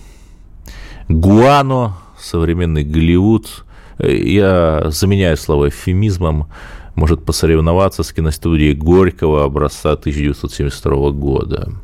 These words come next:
Знаете, я тот ещё советчик, а даже, наверное, антисоветчик – но всё-таки я скажу, что, например,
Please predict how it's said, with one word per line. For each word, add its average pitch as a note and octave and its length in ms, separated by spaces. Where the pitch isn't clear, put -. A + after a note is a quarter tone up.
Знаете, A2+ 360
я A#2+ 220
тот - 460
ещё E2+ 240
советчик, A#2 880
а D2 260
даже, D#2+ 240
наверное, E2+ 400
антисоветчик – - 1500
но G#2+ 200
всё-таки C#3+ 600
я A#2 300
скажу, A2+ 680
что, D2 1080
например, F#2+ 1120